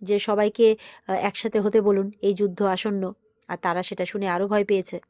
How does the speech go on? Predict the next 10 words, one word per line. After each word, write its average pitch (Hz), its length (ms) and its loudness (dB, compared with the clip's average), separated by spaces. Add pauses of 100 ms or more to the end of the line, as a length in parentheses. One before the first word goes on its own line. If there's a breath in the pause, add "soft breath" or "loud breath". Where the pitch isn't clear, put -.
(280)
ওদিকে 226 180 4
সিরাজ 240 340 4
তার 233 140 2
দলবলকে 220 460 6
বলছে 208 280 2
চারপাশ, 208 400 -2 (460)
চারপাশটা 220 440 2
ঘিরে 202 240 4
নিতে 220 200 0
হবে। 190 240 2